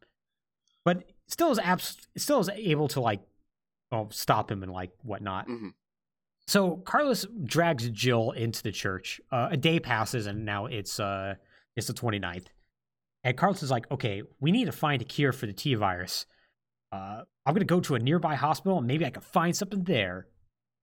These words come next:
Speaker 2: So Carlos goes there, and he actually runs into another U B C S member, uh, who just is kind of hanging out there. Uh, Tyrell is his name.
Speaker 1: Mm-hmm.
Speaker 2: And Tyrell's like, "Oh, hey, there's, like, a traitor in our team."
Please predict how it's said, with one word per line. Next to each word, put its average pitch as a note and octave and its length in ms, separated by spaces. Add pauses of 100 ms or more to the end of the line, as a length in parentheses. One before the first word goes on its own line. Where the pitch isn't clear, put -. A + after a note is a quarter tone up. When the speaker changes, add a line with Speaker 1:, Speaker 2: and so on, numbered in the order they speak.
(140)
Speaker 2:
So A3+ 220 (520)
Carlos D4 300
goes A3+ 220
there, C3 100
and A#2+ 80
he G3 40
actually A#3 200
runs B2 260
into C#3 320
another A#2 500
U G#2+ 280
B A#2 140
C C3 220
S - 160
member, F2+ 380 (220)
uh, F#2+ 220
who G#2+ 200
just A2 260
is - 160
kind B2+ 200
of G#2+ 80
hanging A2 240
out G2 260
there. F2 320
Uh, F#2+ 300
Tyrell D3+ 420
is F#2 140
his F2+ 120
name. F#2 220 (240)
Speaker 1:
Mm-hmm. A2+ 300 (640)
Speaker 2:
And C3 120
Tyrell's G#3 440
like, C3+ 220 (140)
"Oh, E3 140
hey, E3 280
there's, E3 200
like, C#3 100
a F2 60
traitor F3 320
in A#2 80
our G2+ 120
team." F#2 340